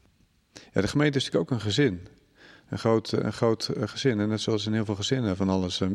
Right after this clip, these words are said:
mis is gegaan en gebeurd, is het in de gemeente een hele kwetsbare plek.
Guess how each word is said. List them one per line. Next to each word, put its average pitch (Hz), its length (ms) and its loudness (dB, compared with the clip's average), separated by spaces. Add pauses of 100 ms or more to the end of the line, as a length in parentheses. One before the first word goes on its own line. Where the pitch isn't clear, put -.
mis 104 280 -2
is 98 120 -2
gegaan 90 340 -2
en 90 60 -4
gebeurd, 98 400 0 (800)
is - 180 -4
het - 120 -4
in 113 80 0
de 107 80 -2
gemeente 120 340 0
een 113 80 0
hele 143 220 0
kwetsbare 95 920 2
plek. - 420 0